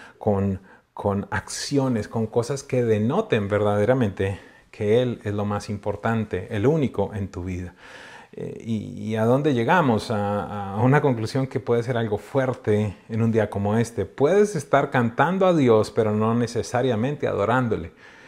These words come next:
Es decir, tú puedes, ah,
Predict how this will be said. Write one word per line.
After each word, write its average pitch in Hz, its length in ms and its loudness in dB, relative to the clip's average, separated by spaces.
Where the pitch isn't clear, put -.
Es 123 80 2
decir, 139 280 4
tú 113 160 -2
puedes, 139 520 4
ah, 98 640 2